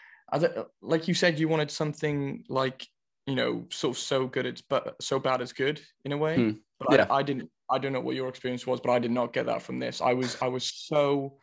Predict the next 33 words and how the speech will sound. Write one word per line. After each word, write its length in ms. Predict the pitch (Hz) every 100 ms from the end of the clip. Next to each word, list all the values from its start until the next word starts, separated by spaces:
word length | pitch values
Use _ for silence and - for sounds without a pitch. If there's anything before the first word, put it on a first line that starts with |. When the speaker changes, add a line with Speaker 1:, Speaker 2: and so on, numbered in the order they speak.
| _ _ 151
Speaker 1:
bored. 500 | 139 117 90 - - _ -
And, 160 | 127 123
and, 140 | 135 131
like, 220 | 127 -
if 140 | 139 170
you're 180 | 180
making 380 | 180 165 160 156
me 320 | 151 143 135 - 127
bored 480 | 135 127 113 - - _ _ _ _ _ _ _ -
in, 560 | 127 123 120 117 117 - _ _ _ _ _ _ _ _ _ -
and 160 | 131 120
feeling 360 | 139 127 127
like 100 | 127
the 80 | 123
film's 240 | - 131
overlong 640 | - 131 131 127 123 78 - -
in 80 | -
an 80 | 131
hour 240 | 120 127
and 80 | 127
forty 260 | - 127 113
minutes, 600 | 117 110 - - - 104 101
Speaker 2:
Hmm. 140 | 95
Speaker 1:
then 160 | 127 123
you've 100 | 123
done 200 | 131 120
something 300 | 120 117 113
wrong. 360 | 110 117 - _ -
Like, 140 | - - - -
like 280 | - - - _ _ _ _ _ - - - _ _ _ _ _ _ _ _ _ _ _ _ _ - 156
Speaker 2:
You 200 | 180 185
watched 280 | 180 -
this, 340 | 156 139 -